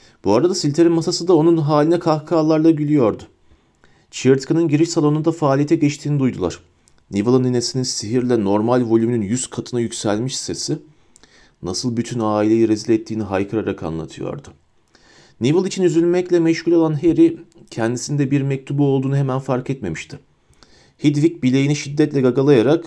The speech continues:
onun dikkatini çekti. "Ay, şey, teşekkürler Hedwig." Baykuş Neville'ın patlamış mısırlarını afiyetle yerken Harry de zarfı yırtıp açtı.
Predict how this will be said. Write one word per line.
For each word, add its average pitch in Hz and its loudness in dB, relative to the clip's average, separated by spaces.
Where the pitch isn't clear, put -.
onun 123 -2
dikkatini 127 -4
çekti. - -8
"Ay, 135 2
şey, 156 -2
teşekkürler 135 -4
Hedwig." 143 -4
Baykuş 143 0
Neville'ın 165 0
patlamış 156 -2
mısırlarını 147 0
afiyetle 147 -2
yerken 151 0
Harry 131 -4
de 135 -2
zarfı 123 -2
yırtıp 123 -4
açtı. - -6